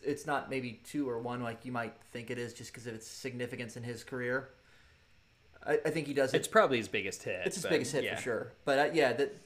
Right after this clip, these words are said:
Speaker 1: speaking of these three movies that are totally fully fleshed out, it's the one that probably has the least amount of emotional resonance to it, and that's why it comes in at three, but it's a great movie.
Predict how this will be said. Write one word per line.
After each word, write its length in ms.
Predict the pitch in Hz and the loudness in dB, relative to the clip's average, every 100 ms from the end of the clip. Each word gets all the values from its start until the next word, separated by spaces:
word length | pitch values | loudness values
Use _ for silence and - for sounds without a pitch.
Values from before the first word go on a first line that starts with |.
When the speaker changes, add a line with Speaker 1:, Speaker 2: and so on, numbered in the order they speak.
| - _ _ - - | -20 _ _ -20 -20
Speaker 1:
speaking 400 | - - 151 147 | -18 -8 -6 -2
of 100 | 139 | -4
these 180 | 123 123 | -4 -6
three 140 | - 143 | -4 -2
movies 320 | 131 131 127 | 0 0 -2
that 80 | 117 | -6
are 80 | |
totally 380 | 113 180 170 139 | -4 -2 0 0
fully 260 | 127 127 123 | 0 -2 -4
fleshed 280 | 117 117 - | -4 -4 -2
out, 140 | 120 | -2
it's 120 | 135 | 0
the 60 | - | 0
one 140 | 196 175 | 0 0
that 120 | - | 2
probably 260 | 165 151 143 | 2 6 4
has 120 | 131 | 2
the 120 | 139 | -4
least 400 | 127 143 - - - _ _ _ - | -2 -2 -2 -10 -20 _ _ _ -6
amount 240 | 147 135 120 117 - | -2 -2 -2 -8 -6
of 100 | 127 | -4
emotional 480 | 123 123 139 135 117 | -4 -4 -4 -6 -4
resonance 460 | 123 123 135 135 | -4 -4 -8 -10
to 180 | - 156 | -4 0
it, 200 | 147 147 - | 2 0 -8
and 220 | 110 92 - - - - | -12 -12 -18 -20 -20 -10
that's 160 | 139 | -6
why 80 | 123 | -4
it 80 | 107 | -4
comes 240 | 123 110 | -6 -6
in 80 | 117 | -6
at 120 | 110 | -6
three, 140 | 113 107 | -6 -6
but 140 | 117 | -6
it's 100 | 120 | -6
a 40 | |
great 240 | 117 110 107 | -4 -2 -2
movie. 340 | 107 107 107 | -4 -6 -10